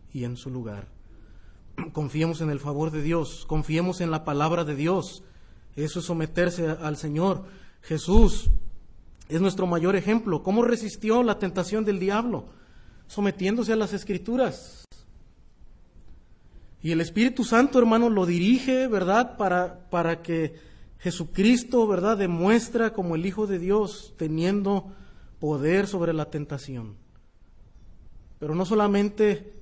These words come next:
porque es el Hijo de Dios, ¿verdad?, sino porque también como humano, Él nos demuestra, hermano, que en su naturaleza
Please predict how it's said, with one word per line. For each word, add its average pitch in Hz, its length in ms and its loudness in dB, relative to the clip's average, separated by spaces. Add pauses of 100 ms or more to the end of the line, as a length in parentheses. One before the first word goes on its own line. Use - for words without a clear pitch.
(100)
porque 156 240 -2
es 175 100 -4
el 180 140 -2
Hijo 175 240 -4
de 151 120 -2
Dios, 165 380 2
¿verdad?, 151 280 0
sino 175 280 -4
porque 175 300 -4
también 170 500 0
como 202 300 0
humano, 160 680 4 (920)
Él 208 260 8
nos 233 160 6
demuestra, 202 640 4
hermano, 208 460 4
que 208 100 0
en 185 100 2
su 190 180 -4
naturaleza 190 920 2